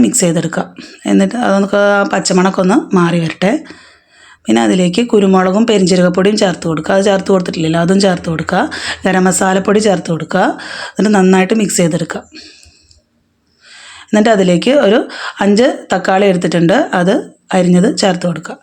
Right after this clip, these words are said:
വലിയ തക്കാളിയാണ് എടുത്തിട്ടുള്ളത്, അതുകൊണ്ട് അഞ്ചെണ്ണം ഞാൻ ഇട്ട്, എടുത്ത്, ഏ, ഇട്ട് കൊടുത്തത്. അത് നന്നായിട്ട് വെന്ത് വരട്ടെ. നമുക്ക് അടച്ചു വെച്ച് വേവിച്ചെടുക്കാം. തക്കാളിയൊക്കെ നന്നായിട്ട്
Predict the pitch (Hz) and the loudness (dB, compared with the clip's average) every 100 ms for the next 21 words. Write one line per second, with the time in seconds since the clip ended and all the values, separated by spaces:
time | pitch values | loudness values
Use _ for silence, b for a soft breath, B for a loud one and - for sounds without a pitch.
0 | B B B _ _ b b _ 208 208 | B B B _ _ b b _ 0 2
1 | 226 214 190 185 185 180 170 185 175 208 | 0 0 0 0 2 0 -2 -2 0 2
2 | 320 208 190 190 320 269 180 190 185 185 | 0 0 2 2 0 0 0 2 2 2
3 | 185 165 - 170 247 214 175 175 175 - | 2 -2 -4 -4 -2 0 2 2 0 -4
4 | - 180 170 170 165 180 185 294 B B | -10 -8 -2 -2 0 0 0 0 B B
5 | B B - 208 247 214 190 202 190 180 | B B -4 0 2 4 4 2 2 0
6 | 320 B B B - 190 185 175 175 175 | -2 B B B -10 -2 2 2 2 0
7 | - 208 359 B B B B B - 190 | 0 -2 -2 B B B B B -2 0
8 | 190 190 180 202 180 269 403 185 175 165 | 2 -2 0 0 0 -2 -2 0 0 0
9 | 170 - 143 - - B B B _ _ | -4 -8 -12 -16 -20 B B B _ _
10 | - - - - - - - - B B | -20 -20 -20 -20 -20 -20 -20 -20 B B
11 | B B B - 185 - 196 208 208 190 | B B B -6 -4 0 0 2 2 2
12 | 180 | 2